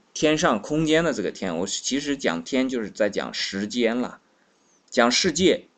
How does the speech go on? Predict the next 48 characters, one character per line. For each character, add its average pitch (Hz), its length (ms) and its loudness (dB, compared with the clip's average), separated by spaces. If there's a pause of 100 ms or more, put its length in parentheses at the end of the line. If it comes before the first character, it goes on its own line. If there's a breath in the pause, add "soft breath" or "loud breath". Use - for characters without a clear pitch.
讲 92 440 2 (160)
这 131 140 0
个 110 360 4 (600 soft breath)
宇 104 200 -2
宙， 139 340 8
讲 87 220 0
的 107 320 2 (140)
前 113 200 -2
面 135 180 4
的 117 80 6
这 117 140 -2
个 104 260 4 (240)
就 131 140 -2
是 113 100 -2
讲 90 200 -2
时 - 260 -4
间 113 260 2
啦。 - 200 -6 (520)
然 139 160 4
后 170 80 8
如 170 160 4
果 156 140 8
讲 101 280 0
地 160 220 -2
呢， 85 160 -2
其 - 180 -10
实 92 80 -4
就 101 160 -6
是 90 80 -6
讲 71 300 -8
方 107 420 0
位 120 200 2
了， 69 280 -8
讲 76 280 -6
地 131 260 -4
理 82 200 -8
了。 60 280 -16 (560)
时 - 220 -2
间 214 240 6
上 202 180 8
来 165 140 8
讲 98 240 4
呢， 87 200 -2 (180)
一 160 120 0
年 110 300 4
的 110 100 6
这 104 140 0
个 90 320 2